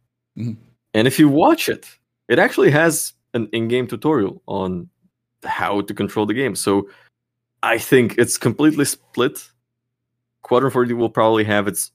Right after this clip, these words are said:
Speaker 2: own thing because it's gonna have some things that are specific to Squadron forty-two. Uh, I think we'll see to how,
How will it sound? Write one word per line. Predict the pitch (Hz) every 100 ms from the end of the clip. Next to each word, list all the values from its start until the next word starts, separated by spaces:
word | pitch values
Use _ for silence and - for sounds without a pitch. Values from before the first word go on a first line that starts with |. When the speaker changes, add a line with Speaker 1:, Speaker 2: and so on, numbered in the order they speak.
| -
Speaker 2:
own | 120 123
thing | 120 135 156
because | 101 101
it's | 98
gonna | 98 98
have | 92 95 95 98 95 _ _ _ _ _ _
some | - 117 117
things | - 113 101
that | 110
are | 101
specific | - - 107 - - 110 113 -
to | -
Squadron | 107 - 104 101 98
forty-two. | 101 95 95 113 127 _ _ _ _ _ _
Uh, | - 95
I | 104
think | - 113 107 - _ _ _ _ _ _ _ _ _ _ _ _ _ _
we'll | 117 113
see | 117 104
to | 104
how, | 101 -